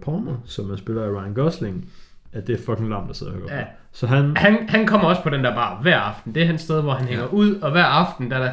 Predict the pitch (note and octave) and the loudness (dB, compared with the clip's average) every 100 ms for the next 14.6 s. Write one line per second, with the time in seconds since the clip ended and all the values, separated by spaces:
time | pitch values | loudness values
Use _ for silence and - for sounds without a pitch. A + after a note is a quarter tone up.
0 | - - D#3 D3 D3+ C#3 B2 B2 - - | -6 -8 -4 -2 0 0 -2 -4 -8 2
1 | B2+ C3 B2 D#3 F#3 D3+ F#2 - - - | 2 2 2 2 4 2 0 -8 -16 -2
2 | C#3 C#3+ D3+ - A#2+ A2 A2+ A#2+ C#3 - | 2 4 2 -4 -6 -4 -2 -2 -2 -6
3 | - - - - - - - - A2 G#2 | -20 -20 -20 -18 -16 -16 -18 -16 -8 -2
4 | B2 A#2+ C3+ A#2 G2+ - - G2+ G2+ G#2+ | 2 2 2 -2 -2 -8 -6 -4 -4 0
5 | A#2 A#2 - - - - F#2+ F2+ G#2+ F2 | 0 0 -6 -18 -20 -12 -10 -6 -6 -6
6 | G2 F#2+ F2+ G#2 F2+ F2 - B2+ C#3+ - | -8 -10 -10 -10 -8 -10 -10 -14 -16 -20
7 | - - - C3 - - - - - - | -20 -20 -4 -4 -4 -14 -20 -20 -20 -18
8 | - A#2+ D3+ D#3+ C#3+ B2 D3+ C#3 A#2+ A#2+ | -6 2 2 4 0 2 0 0 0 0
9 | E3 D3+ - - - A#2 - F3+ - G2+ | 2 0 -2 -8 -4 -2 0 -2 -4 -12
10 | - - _ - - B2+ A2+ B2+ C#3+ C#3 | -14 -20 _ -10 -4 0 0 0 -2 -4
11 | - E3 D#3+ C3+ B2 A2+ G2 A2 E3 D#3 | -2 0 0 0 0 -2 -4 0 0 0
12 | - - - - - - - - A#2 G2 | -4 -14 -20 -20 -20 -16 -4 -2 -2 -2
13 | F2+ - - - - - - E3+ D#3+ D3 | -4 -6 -12 -16 -18 -20 -10 -2 2 4
14 | C3 B2+ B2+ B2 A#2+ G#2 | 4 2 -2 -6 -8 -10